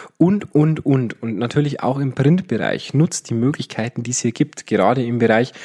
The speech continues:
Zitate oder wichtige Informationen gibt's super schöne Möglichkeiten. Man kennt das von vielen Gebrauchsanweisungen, wo vielleicht mit einem kleinen Ausrufezeichen davor oder mit einem Fragezeichen, ähm, Fragen beantwortet werden. Das ist fürs Auge sehr, sehr viel leichter zu erfassen. Denkt immer dran,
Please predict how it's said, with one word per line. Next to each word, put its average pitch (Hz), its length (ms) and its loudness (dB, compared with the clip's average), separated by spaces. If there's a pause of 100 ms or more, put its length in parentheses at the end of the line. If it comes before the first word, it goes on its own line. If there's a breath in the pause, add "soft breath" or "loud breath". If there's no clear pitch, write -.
(260 loud breath)
Zitate 117 720 -2
oder 117 240 2
wichtige 123 480 2 (260 loud breath)
Informationen 139 800 0
gibt's - 460 -6
super 180 420 2
schöne 135 320 0
Möglichkeiten. 117 720 0
Man 104 100 0
kennt 139 180 -2
das 139 100 -6
von 107 160 -4
vielen 139 200 0
Gebrauchsanweisungen, 98 960 0
wo 104 40 -8
vielleicht 113 280 -6
mit 110 100 -2
einem 113 120 -6
kleinen 135 260 0
Ausrufezeichen 110 840 -2
davor 107 420 0
oder 107 120 0
mit 127 140 -2
einem 151 80 0
Fragezeichen, 110 760 0 (500 loud breath)
ähm, - 300 2
Fragen 123 400 2
beantwortet 113 600 0
werden. 107 280 2
Das 107 120 -4
ist 127 120 -6
fürs - 280 -10
Auge 147 280 0
sehr, 135 260 2
sehr 156 140 2
viel 117 100 -4
leichter 117 320 -4
zu - 140 -6
erfassen. 107 420 -8 (480 loud breath)
Denkt 165 180 4
immer 175 160 4
dran, 156 300 2